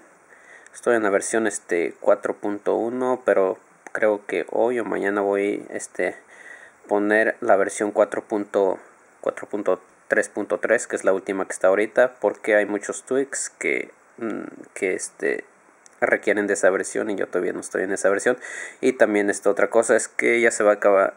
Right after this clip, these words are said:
acabar mi garantía de mi iPhone.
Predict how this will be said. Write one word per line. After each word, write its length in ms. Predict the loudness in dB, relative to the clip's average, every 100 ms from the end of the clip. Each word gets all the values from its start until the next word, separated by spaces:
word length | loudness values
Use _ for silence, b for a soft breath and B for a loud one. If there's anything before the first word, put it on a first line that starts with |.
| 0
acabar 460 | 2 4 6 6
mi 280 | 4 -2 2
garantía 840 | 4 2 0 -4 0 4 6 6 2
de 160 | -2 -2
mi 180 | 0 2
iPhone. 560 | 2 2 0 -2 -4